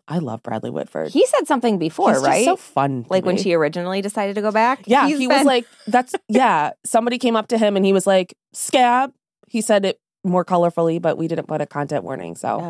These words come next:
Speaker 2: Okay, yeah.
Speaker 1: I'm not saying it.
Speaker 2: Um, so Deborah Messing, who will take any chance to tear other women down, don't get me started on her,
Speaker 1: <laughs>
Speaker 2: um, she commented
Speaker 1: Oh, God.
Speaker 2: <laughs> on Drew's video and asked her to reconsider her decision.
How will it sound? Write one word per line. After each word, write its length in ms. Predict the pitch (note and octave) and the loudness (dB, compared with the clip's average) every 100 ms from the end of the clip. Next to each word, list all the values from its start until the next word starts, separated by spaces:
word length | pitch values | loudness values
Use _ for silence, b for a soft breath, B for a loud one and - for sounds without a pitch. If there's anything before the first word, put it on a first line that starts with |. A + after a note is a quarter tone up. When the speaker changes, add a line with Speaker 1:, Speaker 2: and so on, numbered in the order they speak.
| D#3+ | -14
Speaker 2:
Okay, 180 | E3+ D#3+ _ - | -18 -20 _ -16
yeah. 220 | E3 F3 D3+ | -16 -14 -12
Speaker 1:
I'm 80 | |
not 160 | C#3+ - | -10 -10
saying 240 | - C#3+ | -8 -8
it. 160 | C#3+ - - | -10 -10 -2
Speaker 2:
Um, 320 | G3+ G3 F#3 | 0 0 -4
so 240 | - G#3 | -2 -2
Deborah 400 | G3 A#3+ C#4+ G3+ | 0 0 2 0
Messing, 580 | E3+ E3 G#3 F3+ C#3 C#3+ | 2 0 0 -2 -4 -4
who 100 | E3 | -4
will 140 | D3+ D3+ | -2 -2
take 220 | D#3 D3 | -2 -2
any 180 | D#3 D#3 | -4 -4
chance 320 | D3+ C3+ - | -6 -8 -10
to 80 | C#3+ | -6
tear 160 | D3+ | -4
other 220 | C#3 C#3+ | -2 -2
women 240 | D3 D#3+ D#3 | -4 -4 -4
down, 340 | C#3+ C#3 D3+ | -2 -2 -2
don't 180 | D3+ D3+ | -4 -6
get 120 | C#3 | -8
me 80 | D3 | -8
started 280 | D3+ D3+ C#3+ | -6 -6 -6
on 140 | C#3 | -8
her, 460 | D#3 F#3+ F#3 F3 - | -4 0 2 2 2
Speaker 1:
<laughs> 40 | E3 | 2
Speaker 2:
um, 480 | E3+ E3+ E3+ E3+ E3 - | 4 4 4 2 -2 -6
she 300 | - - C#4 | -12 -2 -2
commented 640 | C#4 - A#3 E4 C#4 A#3 G3 | 0 0 0 2 0 2 2
Speaker 1:
Oh, 480 | F#3 - D#3+ E4 G3 | 4 4 2 0 0
God. 120 | - - | -2 0
Speaker 2:
<laughs> 40 | |
on 180 | - A#3+ | 0 0
Drew's 320 | G3 G#3 F#3 | 0 0 0
video 540 | F3+ F3 F3 E3+ E3+ E3+ B B | 0 2 4 4 2 -2 B B
and 120 | - F#3+ | 0 2
asked 200 | F#3 - | 0 -2
her 80 | |
to 80 | F#3+ | -4
reconsider 480 | F3+ E3+ E3+ E3+ E3+ | -4 -4 -4 0 0
her 100 | F3+ | 0
decision. 600 | E3 - D#3+ E3 D#3+ D#3+ | -4 -2 -2 -2 -2 -4